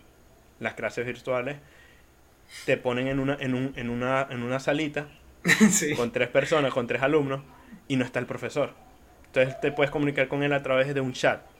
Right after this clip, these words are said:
Speaker 1: pero no es lo mismo escribir en un chat a decir, "Profe, tengo una duda, ¿puede venir?". Y les explica a los tres todo y bien explicado. A que tú estés haciendo cosas aleatorias o a lo random con esos tres compañeros,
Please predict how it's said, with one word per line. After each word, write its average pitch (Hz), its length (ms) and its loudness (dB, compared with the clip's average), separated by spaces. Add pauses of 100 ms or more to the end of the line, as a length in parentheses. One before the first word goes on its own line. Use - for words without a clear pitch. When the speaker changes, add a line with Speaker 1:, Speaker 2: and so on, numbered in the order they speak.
(280)
Speaker 1:
pero 123 320 2
no 131 260 2
es 139 100 0
lo 139 160 4
mismo 135 480 0 (340)
escribir 123 400 0
en 131 60 4
un 135 80 0
chat 139 280 0 (360)
a 131 120 6
decir, 123 300 2
"Profe, 151 380 2 (220)
tengo 139 160 0
una 143 140 4
duda, 117 240 2
¿puede 135 160 2
venir?". 135 340 -2
Y 127 120 -4
les 120 100 -4
explica 120 340 -4
a - 40 4
los 135 180 2
tres 143 240 2 (100)
todo 127 500 4 (280)
y 127 80 0
bien 117 200 2
explicado. 117 560 -2 (680)
A 135 160 4
que 131 80 0
tú 127 100 -4
estés 135 200 0
haciendo 139 520 0
cosas 139 300 -2
aleatorias 139 520 0
o 120 80 -4
a 110 40 -4
lo 113 100 -2
random 143 400 0 (380)
con 120 160 -4
esos 131 240 -4
tres 143 160 -2
compañeros, 151 560 0